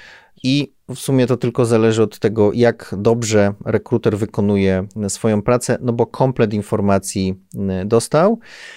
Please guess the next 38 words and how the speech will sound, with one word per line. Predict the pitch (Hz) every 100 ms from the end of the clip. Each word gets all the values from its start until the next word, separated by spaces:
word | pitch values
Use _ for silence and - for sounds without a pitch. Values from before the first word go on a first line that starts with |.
| - -
I | 123
to, | 170
co | 190
jeszcze | 180 175
bym | 170
chciał | - 165
powiedzieć | 175 165 160
w | -
tym | - 160 156 151 -
kontekście, | 143 131 143 - 175 175 -
no | 143
to | - 143
candidate | 156 151 151 143 135
experience | 131 - - 135 131 123
rzutuje | 120 123 - 139 135
nam | 120 117 113
na | 117
employer | - 120 113 123 123 113 107
branding | 117 110 107 107 104
firmy. | - 107 98 95 107 151 127
Dużo | 110 110 104
tych, | 101 92 - -
e, | 101 95 95 98
ang-, | 104 104 104
anglojęzycznych | 110 104 104 98 101 107 107 - 95 -
stwierdzeń. | - 107 107 107 107
Employer | 104 - 117 107 104
branding | 110 101 98 98
firmy, | - 120 113 104 104 - - - _
czyli | - 110
marka | 117 127 131 127
pracodawcy, | 113 117 - 101 95 95 - - 98 92 92 _
e, | 101 92 87 85 87
po | -
polsku, | 92 101 107 - -
czyli | 95 95 95
marka | 107 113 104
firmy | 95 101 98 95